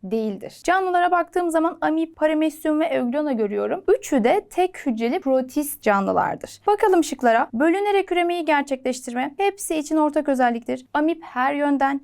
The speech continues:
paramesyum enine ve euglena boyuna şekilde bölünerek üreme gösterir. B şıkkına bakıyorum. Kloroplast organeli ile fotosentez yapma. Amip ve paramesyumda kloroplast organeli bulunmaz.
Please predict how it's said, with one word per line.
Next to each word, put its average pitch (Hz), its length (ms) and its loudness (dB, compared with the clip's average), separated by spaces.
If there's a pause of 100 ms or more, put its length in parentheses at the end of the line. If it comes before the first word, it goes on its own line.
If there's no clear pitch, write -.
paramesyum 269 680 -2
enine 254 560 0
ve 214 160 0
euglena 247 680 0
boyuna 233 380 -2
şekilde 220 580 -2
bölünerek 226 520 -4
üreme 208 300 -2
gösterir. 277 640 -2
B 370 180 4
şıkkına 381 380 0
bakıyorum. 330 560 0
Kloroplast 349 760 2
organeli 294 580 0
ile 311 360 2
fotosentez 262 1000 -2
yapma. 190 460 -6 (220)
Amip 339 340 0
ve 277 80 2
paramesyumda 269 760 -4
kloroplast 254 640 -4
organeli 214 480 -4
bulunmaz. 285 480 -2